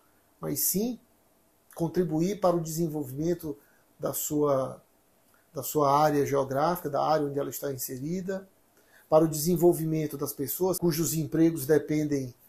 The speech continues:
da, do funcionamento dela. Então, para nós aqui, pelo menos segundo o nosso entendimento, o verdadeiro propósito de qualquer organização é sim colocar produtos e serviços de excelência à disposição da sociedade,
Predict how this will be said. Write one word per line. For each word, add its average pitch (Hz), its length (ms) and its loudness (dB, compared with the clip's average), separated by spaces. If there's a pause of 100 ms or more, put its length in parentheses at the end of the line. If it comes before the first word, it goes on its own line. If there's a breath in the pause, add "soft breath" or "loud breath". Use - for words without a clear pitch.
(160)
da, 143 100 -6 (140)
do 147 80 -8
funcionamento 139 720 -6
dela. 175 560 4 (140)
Então, 190 320 4
para 165 200 -2
nós 180 480 6
aqui, 156 280 -2
pelo 156 160 -4
menos 170 200 -2
segundo 160 300 -4
o - 20 -4
nosso 175 440 0
entendimento, 156 680 -4 (220 loud breath)
o 127 80 -6
verdadeiro 185 680 6
propósito 190 880 4
de 156 80 -14
qualquer 156 300 0
organização 160 800 -2 (320 loud breath)
é 208 160 8
sim 190 400 0
colocar 156 420 4
produtos 175 500 0
e 208 60 -6
serviços 170 560 -2
de 190 140 -6
excelência 190 640 2
à 180 40 -6
disposição 170 640 -4 (360 loud breath)
da 156 80 2
sociedade, 160 760 6